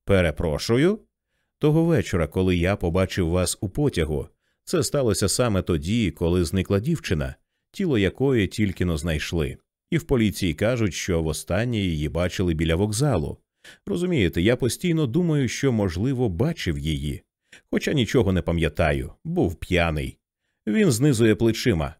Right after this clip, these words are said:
"Ви теж нічого не пам'ятаєте, я правий?" Дивні відчуття мене охоплюють, коли він таке промовляє. Не пам'ятаю, чи коли-небудь відчувала щось подібне.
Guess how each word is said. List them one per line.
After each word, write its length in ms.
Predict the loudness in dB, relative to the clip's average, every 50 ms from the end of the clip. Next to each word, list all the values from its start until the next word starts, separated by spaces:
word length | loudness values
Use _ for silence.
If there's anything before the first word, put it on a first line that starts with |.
| _ _ _ _ _ _ _ _
"Ви 320 | -4 0 2 2 2 0 0
теж 300 | -2 -2 -2 -2 0 -2
нічого 360 | -2 0 2 0 2 2 2
не 100 | 0 0
пам'ятаєте, 680 | 0 0 2 2 0 0 2 0 0 0 0 -2 0
я 140 | 2 2 2
правий?" 440 | 2 2 2 2 2 0 -2 -2 -8 _ _ _ _ _ _ _ _ _ _ _ _ _ _ _ _ -8
Дивні 380 | 0 2 2 4 4 4 4
відчуття 500 | 4 2 0 0 -2 -2 0 2 2 2
мене 200 | 2 4 4 4
охоплюють, 640 | 4 2 2 2 0 -2 0 0 0 2 2 2 0 2
коли 280 | 2 4 4 6 4
він 220 | 4 4 2 2 2
таке 260 | 0 0 2 0 2
промовляє. 680 | 2 2 2 2 2 2 2 2 2 2 0 -4 -6 -12 _ _ _ _ _ _ -20 -12 _
Не 140 | 2 2 4
пам'ятаю, 680 | 4 4 4 4 4 2 2 2 2 2 4 4 4 2
чи 200 | 2 2 0 2
коли-небудь 560 | 2 2 2 2 4 4 2 2 2 0 2
відчувала 560 | 2 0 0 2 -2 0 2 2 2 2 2 0
щось 260 | 0 0 -2 -2 0
подібне. 580 | -2 -2 -2 0 0 0 0 0 -2 -4 -4